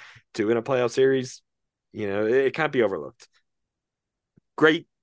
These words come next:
signature moments. I think a guy we really, really like, that doesn't factor into grades unless you're Andrew bumping it up into the A territory.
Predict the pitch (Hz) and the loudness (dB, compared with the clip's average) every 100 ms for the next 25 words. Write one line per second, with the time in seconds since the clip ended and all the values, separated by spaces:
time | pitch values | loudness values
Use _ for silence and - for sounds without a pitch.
0 | _ - 165 165 139 123 113 117 113 117 | _ -4 -4 -2 -2 0 2 2 0 -4
1 | - - 120 117 117 117 117 117 107 110 | -12 -2 -2 -2 0 2 4 2 0 -2
2 | 107 101 95 95 104 110 - 110 101 87 | -2 -2 -4 -4 -4 -4 -6 -6 -8 -8
3 | 92 87 90 82 87 87 85 82 87 92 | -8 -8 -10 -12 -8 -6 -6 -8 -10 -10
4 | - 87 87 87 82 90 - 90 90 - | -8 -10 -12 -12 -12 -12 -12 -12 -12 -12
5 | 87 - 90 101 107 113 110 104 113 110 | -16 -16 -10 -8 -6 -4 -4 -2 0 0